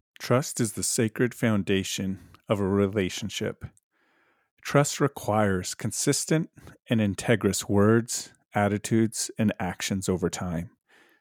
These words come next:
A trusted relationship cannot be purchased,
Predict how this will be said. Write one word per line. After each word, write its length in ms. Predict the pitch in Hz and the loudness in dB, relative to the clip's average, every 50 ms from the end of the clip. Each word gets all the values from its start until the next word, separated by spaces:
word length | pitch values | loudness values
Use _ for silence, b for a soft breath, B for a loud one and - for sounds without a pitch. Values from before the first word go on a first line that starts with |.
| b b b b b b _ _ _ _ - - | b b b b b b _ _ _ _ -4 -4
A 20 | |
trusted 500 | - - - 135 123 - - - 170 156 | 0 4 4 4 4 4 4 2 2 4
relationship 800 | 147 123 107 101 98 104 - - - 117 - - 123 117 123 _ _ - 233 214 - | 4 4 4 6 4 2 2 0 -2 -2 0 2 2 2 0 _ _ -14 -12 -8 -2
cannot 380 | - 123 107 101 98 - - | 0 2 2 2 2 0 0
be 100 | 98 92 | -4 -4
purchased, 720 | - - - 117 113 - - 123 123 - - - - - | -2 0 2 2 2 2 2 2 2 0 0 -8 -10 -12